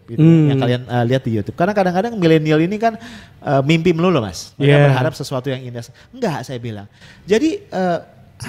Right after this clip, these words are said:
Speaker 1: kalian itu harus mampu mengendalikan diri kalian sendiri. Gitu
Speaker 2: Oke.
Speaker 1: ya. Saya selalu katakan kepada mereka, kalau misalnya ketemu atasan yang katakan tidak cocok dengan kalian, kalian harus mencocokkan diri.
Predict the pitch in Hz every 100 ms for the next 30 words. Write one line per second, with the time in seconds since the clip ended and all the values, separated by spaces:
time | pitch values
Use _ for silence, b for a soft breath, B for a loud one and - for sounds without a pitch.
0 | - - 208 247 269 311 240 226 214 214
1 | 180 170 262 254 220 185 151 180 233 190
2 | 147 147 143 139 196 202 - - - -
3 | - 131 127 120 117 120 b b b -
4 | 208 233 214 208 226 220 185 165 165 156
5 | 123 120 - 202 240 269 240 220 220 208
6 | 202 190 - 180 156 151 170 156 139 127
7 | 123 131 135 120 127 120 120 127 107 104
8 | 214 233 220 147 131 131 160 151 113 151
9 | 214 233 214 214 202 190 185 175 156 120